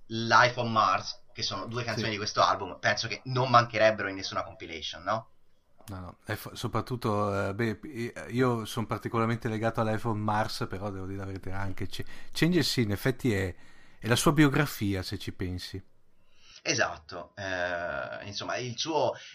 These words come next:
Speaker 1: la sua grande voglia di cambiamento, la sua, il suo manifesto del cambiamento, senza però poter fermare il tempo, andare dietro ai tempi che cambiano. Questa era un po', eh, una costante, no? In quei tempi, cioè, cioè, si sentiva veramente il cambiamento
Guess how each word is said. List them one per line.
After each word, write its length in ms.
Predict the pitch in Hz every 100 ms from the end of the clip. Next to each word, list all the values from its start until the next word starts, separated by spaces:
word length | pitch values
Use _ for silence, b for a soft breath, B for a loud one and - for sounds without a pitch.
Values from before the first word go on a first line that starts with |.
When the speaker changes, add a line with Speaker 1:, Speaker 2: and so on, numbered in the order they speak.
| B
Speaker 1:
la 120 | 107
sua 420 | 123 180 110 - _
grande 640 | 104 101 104 139 147 117
voglia 280 | 117 135 104
di 80 | 101
cambiamento, 640 | 101 101 127 165 101 -
la 80 | 90
sua, 460 | - - 101 92 104
il 160 | 117
suo 140 | 117 175
manifesto 640 | 123 123 196 131 - -
del 140 | 98 101
cambiamento, 840 | 139 143 180 139 180 196 156 113 B B
senza 360 | - 156 127 -
però 300 | 185 139 135
poter 460 | 147 127 123 120
fermare 720 | 113 - 120 120 117 117 117 113
il 220 | 131 123
tempo, 560 | 117 110 127 123 120
andare 320 | - 104 117 104
dietro 240 | 110 110
ai 60 | 101
tempi 300 | 104 101 104
che 140 | 98
cambiano. 400 | - 95 92 95
Questa 200 | 98 131
era 100 | 104
un 120 | 107
po', 280 | 120 127 - B B B
eh, 220 | - 104 101
una 180 | 113 101
costante, 680 | 113 - 131 92 87 -
no? 180 | 120 113
In 220 | 101 104
quei 160 | 101 117
tempi, 520 | 120 120 117 110 98
cioè, 160 | - 110
cioè, 180 | - 120
si 120 | 127
sentiva 460 | 143 123 151 147
veramente 560 | 123 117 135 120 98 98
il 100 | 92
cambiamento 800 | - 98 98 101 98 - 98 -